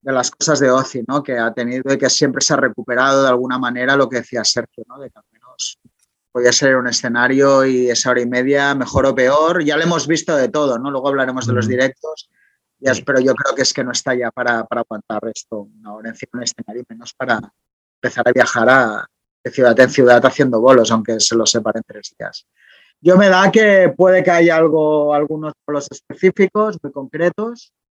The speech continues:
Speaker 1: pero creo que Ozzy, tal como lo conocemos en directo y tal,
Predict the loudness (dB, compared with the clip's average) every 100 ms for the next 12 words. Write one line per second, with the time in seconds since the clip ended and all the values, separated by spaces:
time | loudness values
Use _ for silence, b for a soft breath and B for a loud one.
0 | _ _ _ 4 4 4 2 0 -2 2
1 | 2 2 -4 -2 -6 -8 -10 -10 -12 -16
2 | -20 -20 _ _ -8 -6 -2 0 2 -2
3 | -4 -10 -10 -14 -14 -16 -16 _ _ -16
4 | -16 -16 -20